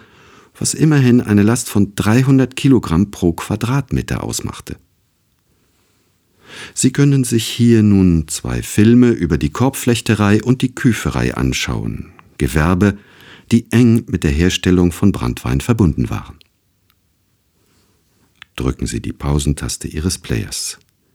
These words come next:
Setzen Sie den Rundgang über die Laufstege fort.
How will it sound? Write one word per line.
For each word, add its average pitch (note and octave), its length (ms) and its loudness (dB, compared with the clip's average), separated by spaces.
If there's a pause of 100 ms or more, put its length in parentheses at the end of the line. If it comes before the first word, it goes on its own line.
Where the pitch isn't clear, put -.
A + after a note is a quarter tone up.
(800)
Setzen A#2+ 420 -2
Sie G#2 140 0
den D#2+ 160 2
Rundgang E2+ 760 2 (100)
über E2 180 -2
die F2 120 0
Laufstege E2 760 0
fort. - 460 -8